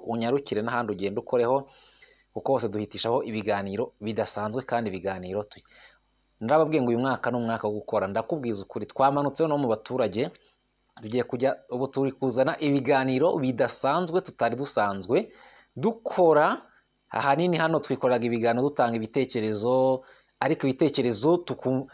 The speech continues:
tutaye-, akenshi twumva ko abaturage, ariko ubu noneho turajya tubazana nabo bavuge bati, "Ibyacu bimeze gutya na gutya." Ibitekerezo bimeze, niho tugiye kwibaza tuti,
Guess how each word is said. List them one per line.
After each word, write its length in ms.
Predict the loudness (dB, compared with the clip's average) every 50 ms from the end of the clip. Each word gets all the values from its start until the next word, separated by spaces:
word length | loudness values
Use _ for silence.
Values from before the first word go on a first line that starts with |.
| -20 _ _ _ _ _ _ _ -12
tutaye-, 600 | -12 -6 4 6 8 8 8 8 6 4 2 2
akenshi 560 | 0 0 0 0 2 4 4 4 4 2 0 -2
twumva 320 | -2 -2 -2 2 6 6 6 6 6
ko 100 | 4 4
abaturage, 520 | 4 4 2 0 0 2 2 2 2 2
ariko 220 | 0 -2 -2 -4 -4
ubu 100 | -2 -2
noneho 180 | -2 -2 -4
turajya 300 | -4 -4 -4 -2 -2 -4
tubazana 720 | -6 -6 -4 0 0 0 0 -2 -4 -6 -6 -6 -6 -6
nabo 260 | -6 -4 -2 -2 0
bavuge 400 | 0 0 -2 -4 -8 -6 -4 -2
bati, 240 | -2 -2 -4 -6 -12 -8
"Ibyacu 360 | -6 -6 -6 -6 -8 -12 -14
bimeze 320 | -12 -12 -12 -12 -12 -12
gutya 260 | -12 -12 -10 -10 -10 -10
na 80 | -10 -12
gutya." 360 | -14 -14 -16 -16 _ -20 -20 -20 -20 _ _ _ _ _ _ _ _
Ibitekerezo 680 | -10 -10 -10 -6 -4 -4 -2 -2 -2 -4 -4 -4 -4 -6
bimeze, 320 | -6 -6 -6 -8 -8 -10 -8
niho 140 | -6 -6 -6
tugiye 280 | -6 -8 -6 -6 -6 -4
kwibaza 320 | -4 -4 -4 -4 -4 -6 -8
tuti, 380 | -12 -16 _ _ -10 -10 -10